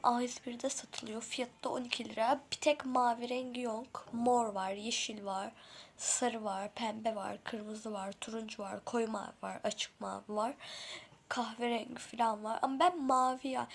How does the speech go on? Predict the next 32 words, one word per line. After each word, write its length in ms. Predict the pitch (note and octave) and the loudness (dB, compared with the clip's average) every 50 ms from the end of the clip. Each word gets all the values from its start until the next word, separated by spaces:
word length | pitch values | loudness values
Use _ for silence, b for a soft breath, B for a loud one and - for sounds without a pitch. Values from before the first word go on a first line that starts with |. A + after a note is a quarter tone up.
| B F4+ F4+ B B | B -8 -6 B B
yani 240 | E4 E4+ E4+ E4+ E4+ | 10 10 10 10 10
mavi 380 | F4 E4 E4 E4 E4 E4+ E4+ | 12 12 12 12 10 8 8
almaya 340 | E4 E4 E4+ F4 E4+ E4+ E4+ | 8 8 8 6 4 2 2
tercih 360 | - E4 D#4 - - - F4+ | 4 2 2 2 2 2 0
etmedim 400 | - - F#4 F#4 F4+ G4 G#4 D#4 | 0 0 -2 -6 -4 -4 -2 -2
de 80 | - C4 | -2 0
hepsini 420 | C4 - - - - - E4 D4 | -2 -2 -4 -4 -6 -4 -2 2
böyle 200 | C#4 D4 C#4+ C4+ | 4 4 4 4
bir 80 | C4 - | 2 0
salladım. 800 | - - - - C4+ B3+ B3 B3+ B3+ A#3+ A3+ A3 A#3 A#3+ D4 - - B B B B B B B - | 0 0 4 6 6 6 6 4 2 2 2 2 -2 -4 -4 -10 -12 B B B B B B B 2
Elime 400 | A#3+ B3 B3 B3+ B3 C#4 D4+ D4 D4 - - | 2 2 4 4 4 4 4 4 2 0 2
bu 120 | C4+ C4+ | 4 4
ağır 240 | C4 B3+ A#3 G#3 G3 | 4 4 2 0 -2
geldi. 440 | G3 - G#3 G3 F#3 F#3+ F#3+ G#3+ A#3+ | -2 -4 -2 -2 0 0 -2 -2 -2
O 100 | A3+ B3 | -2 -2
yüzden 380 | A#3+ - - C4 C#4+ C#4 C#4 | -4 -2 2 2 2 2 2
bunu 120 | C#4 C#4+ B3+ | -2 -2 -2
aldım. 280 | A#3 A#3+ B3 C#4 C#4 | -2 -2 -2 -4 -2
Bu 60 | C#4 C4+ | -2 -2
arada 180 | C4+ C4+ D4+ | 0 0 -2
setimden 520 | D4 - - C#4 - - C#4 C#4 C#4 C4+ C4+ | -2 -2 -6 -8 -8 -8 -6 -4 -4 -4 -4
dolayı 300 | B3 B3 B3+ - C#4 - | -4 -4 -4 -6 -6 -8
kusura 320 | - - - - B3 A#3+ | -10 -12 -8 -6 -4 -2
bakmayın. 480 | B3+ - - - - A#2 A2+ A#3+ C4 - B B B B B B B B B B B B B B B B B B B B B - _ - - - | -2 -2 -2 -4 -8 -6 -6 -6 -6 -8 B B B B B B B B B B B B B B B B B B B B B -20 _ -18 -14 -12
Burnum 500 | A3+ A3 A3 A#3 A#3+ A#3 A3+ B3 B3+ B3+ | -10 -10 -6 -4 -4 -6 -6 -8 -10 -10
tıkalı 360 | A#3+ - - - G#3+ G#3 G#3+ | -10 -8 -8 -8 -8 -10 -12
birazcık. 480 | G#3 G#3 G3+ G#3 G#3+ - - - - A#3+ | -12 -12 -12 -12 -12 -12 -12 -8 -6 -6
O 20 | |
yüzden 380 | A#3+ A3+ A#3 - A#3 A#3 B3 C4 | -6 -6 -6 -4 -4 -4 -4 -2
şimdi 340 | - - - - C#4 C4 C4 | -2 -2 -2 -2 -2 -2 -2
hemen 300 | C4 B3+ B3 C4+ C#4+ C#4+ - - | -2 -2 -2 -4 -6 -6 -8 -8
açalım. 440 | A#3+ - - - A3 G#3+ A3 B3+ | -4 -2 -2 -2 -2 -4 -8 -10